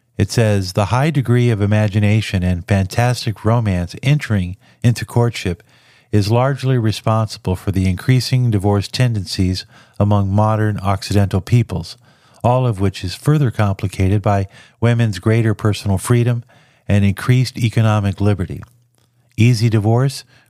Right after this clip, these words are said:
when the result of lack of self-control or failure of normal personality adjustment, only leads directly back to those crude societal stages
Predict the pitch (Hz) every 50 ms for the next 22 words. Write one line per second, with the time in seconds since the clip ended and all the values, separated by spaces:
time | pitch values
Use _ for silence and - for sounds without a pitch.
0 | _ _ - 98 101 98 104 101 101 92 85 110 110 117 113 - 110 95 82 92
1 | 104 104 107 117 110 - 101 85 - - 113 104 101 - - 110 92 - - -
2 | 120 120 123 123 120 123 120 107 92 90 87 87 - - _ _ _ _ _ _
3 | _ - 123 127 135 131 127 110 107 110 117 113 90 85 98 110 110 113 110 107
4 | 101 95 - - 113 101 - - 104 107 104 104 101 98 95 95 92 90 - -
5 | 120 127 127 - - 101 95 90 - _ _ _ _ _ _ - 104 117 123 123
6 | 120 110 107 113 127 127 123 113 101 - - - 104 104 107 - - 107 101 90
7 | 82 110 117 123 - - 110 92 101 95 87 82 - - - - 160 180 175 147
8 | - - - 95 - - 101 98 98 92 92 90 - - 117 113 113 98 95 87
9 | 82 -